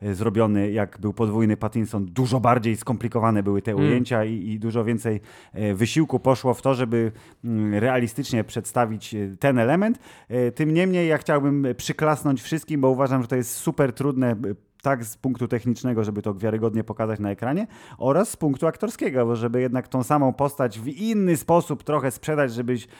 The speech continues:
Speaker 1: ty, widzu, uwierzył, że to nie jest jedna, mm, osoba, to jest duża sztuka, więc, y, oklaski dla wszystkich.
Speaker 2: No ale tutaj od razu możemy też chwilę pogadać na temat tego, co jest łatwiejsze według ciebie. Czy łatwiej jest, y, zagrać tak jak Michael B. Jordan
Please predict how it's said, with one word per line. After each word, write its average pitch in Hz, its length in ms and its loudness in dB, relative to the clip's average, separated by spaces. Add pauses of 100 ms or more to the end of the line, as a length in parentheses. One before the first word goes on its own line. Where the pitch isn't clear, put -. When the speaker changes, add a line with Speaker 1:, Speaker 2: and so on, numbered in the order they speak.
Speaker 1:
ty, 139 140 0
widzu, 143 300 0
uwierzył, 131 360 2
że 113 100 -4
to 123 120 -2
nie 123 100 2
jest 113 160 -2
jedna, 117 220 0
mm, 110 360 -4
osoba, 135 380 -2 (300)
to 120 180 4
jest 107 220 2
duża 110 200 2
sztuka, 147 400 0
więc, 117 300 -2
y, 110 140 -2
oklaski 117 580 -2
dla 98 160 -2
wszystkich. - 320 -10
Speaker 2:
No 139 120 -2
ale 214 160 2
tutaj 196 320 0
od 170 120 0
razu 170 220 2
możemy 156 340 0
też 160 160 -4
chwilę 160 280 -4
pogadać 156 380 -2
na 156 80 -2
temat 156 280 -2
tego, 156 280 0
co 156 180 -2
jest 156 180 0
łatwiejsze 156 440 -2
według 139 240 -4
ciebie. 135 280 0
Czy 135 260 -2
łatwiej 135 420 -2
jest, 135 360 -6
y, 139 180 -4
zagrać 139 680 -2
tak 131 180 -6
jak 123 220 -6
Michael 131 340 -2
B. 135 180 -4
Jordan 131 360 0